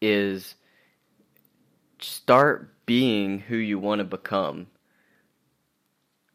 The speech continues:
So if you wanna become a, a successful in any area of life, right, you have to start being that now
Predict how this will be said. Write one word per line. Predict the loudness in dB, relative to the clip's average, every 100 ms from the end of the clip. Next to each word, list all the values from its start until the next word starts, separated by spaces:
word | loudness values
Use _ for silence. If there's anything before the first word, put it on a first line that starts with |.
| _ -14
So | -2 2 2 2 -2 -6 _ _ _ _ _
if | -8 -4
you | -2 -2
wanna | -2
become | -2 -4 -6 -4 -4 -4 -8 -12 -20 _ _ _ _ _ _ _ -6
a, | -2
a | 0 0 -4 -6
successful | -10 -10 -10 -6 -4 -4 -6 -6 -6
in | -6 -8 -10 -10
any | -8 -8 -6
area | -6 -6 -6
of | -8 -8
life, | -4 -2 -4 -6 -6
right, | -4 -4 -8 _ _ _
you | -10
have | -4 -4 -4
to | -12
start | -14 -6 -4 -4 -8 -12 -4
being | -4 -4 -6 -8
that | -8 -10
now | -10 -8 -6 -6 -6 -10